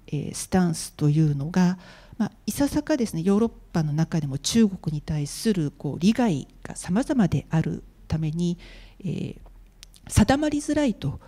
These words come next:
いうようなと、印象も持っております。この中国に対する姿勢というところについて、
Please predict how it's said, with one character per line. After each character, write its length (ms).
い 120
う 80
よ 120
う 40
な 120
と、 160
印 260
象 80
も 120
持 120
っ 40
て 420
お 80
り 100
ま 140
す。 160
こ 100
の 120
中 240
国 240
に 60
対 220
す 160
る 120
姿 400
勢 20
と 280
い 120
う 60
と 120
こ 160
ろ 80
に 140
つ 160
い 100
て、 320